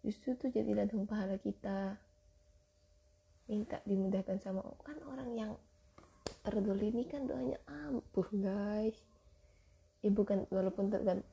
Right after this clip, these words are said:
walaupun konteksnya adalah bukan terdolimi yang ditodong pisau atau kayak gimana ya, tapi ini kan lu merasa lu berat, lu merasa capek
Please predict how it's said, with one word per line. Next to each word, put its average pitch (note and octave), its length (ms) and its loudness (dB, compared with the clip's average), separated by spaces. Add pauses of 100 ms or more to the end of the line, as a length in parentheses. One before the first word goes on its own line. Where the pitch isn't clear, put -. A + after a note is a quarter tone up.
(280)
walaupun F#3+ 320 2
konteksnya F#3+ 640 0
adalah F#3+ 160 4
bukan F#3+ 320 4
terdolimi F#3 640 6
yang F#3 160 2
ditodong F3+ 480 4
pisau F#3+ 320 0
atau F3+ 160 0
kayak F#3+ 160 -2
gimana G3+ 480 0
ya, G#3 60 -4 (720)
tapi A#3+ 240 0
ini C4 80 2
kan C#4 160 -6 (400)
lu A#3+ 80 2
merasa A3 480 0
lu G3 120 4
berat, G#3+ 600 2 (120)
lu G#3+ 200 -4
merasa G3 400 -6 (480)
capek A3 480 -8